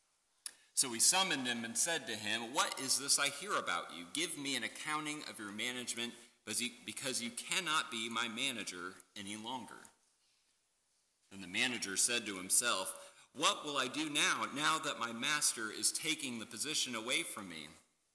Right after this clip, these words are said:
I am not strong enough to dig, and I am ashamed to beg. I've decided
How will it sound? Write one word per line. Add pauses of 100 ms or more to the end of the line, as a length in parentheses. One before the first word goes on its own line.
I
am
not
strong
enough
to
dig,
and
I
am
ashamed
to
beg. (1000)
I've
decided